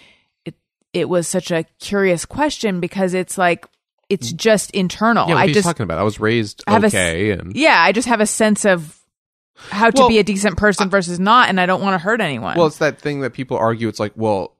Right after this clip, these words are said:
Speaker 2: religious people donate more money than non-religious people, and then there's all these studies that say that's bullshit or it's definitely true, and it's like,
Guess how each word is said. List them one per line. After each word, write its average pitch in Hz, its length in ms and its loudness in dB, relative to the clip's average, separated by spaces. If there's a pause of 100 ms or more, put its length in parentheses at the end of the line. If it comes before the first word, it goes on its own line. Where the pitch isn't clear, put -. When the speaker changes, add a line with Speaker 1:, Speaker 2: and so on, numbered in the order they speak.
Speaker 2:
religious 117 540 -4
people 101 300 -8
donate 101 440 -6
more 87 160 -12
money 98 320 -8
than 87 180 -12
non-religious 95 640 -8
people, - 400 -12
and 107 100 -10
then 110 80 -6
there's 113 180 -2
all 107 100 0
these 104 180 -8
studies 98 320 -6
that 92 140 -8
say 98 120 -8
that's 92 200 -6
bullshit 147 420 0
or 104 140 0
it's 92 160 -8
definitely 123 320 -4
true, 117 220 -2
and 113 80 -2
it's 117 120 -8
like, 120 160 -6